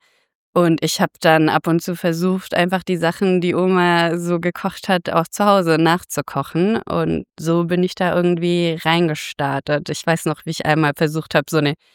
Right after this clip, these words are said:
Käsesoße von ihr nachzukochen und fand die überhaupt nicht gut. <laughs> Bin hochgegangen,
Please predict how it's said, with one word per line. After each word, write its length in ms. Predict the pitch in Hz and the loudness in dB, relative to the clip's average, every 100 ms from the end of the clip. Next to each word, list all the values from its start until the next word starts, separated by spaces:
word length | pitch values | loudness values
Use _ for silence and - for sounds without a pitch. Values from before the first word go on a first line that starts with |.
| _ - | _ -6
Käsesoße 800 | - 185 170 156 165 156 - 170 | 2 4 4 2 0 -2 -2 -2
von 200 | 165 147 | 0 0
ihr 100 | 147 | 2
nachzukochen 800 | 143 151 - 156 - 156 - 151 | 2 0 -2 -6 -2 -4 -2 -2
und 200 | 143 143 | -2 -4
fand 440 | - 160 156 156 | -2 0 2 2
die 140 | 151 147 | 0 0
überhaupt 440 | 147 165 180 - | 0 2 0 0
nicht 260 | 156 - - | -4 -4 -4
gut. 420 | 160 202 - - | -2 -2 -4 -6
<laughs> 20 | |
Bin 360 | 175 170 175 165 | -2 0 2 2
hochgegangen, 680 | 165 - 165 160 160 165 | 0 0 -2 2 2 2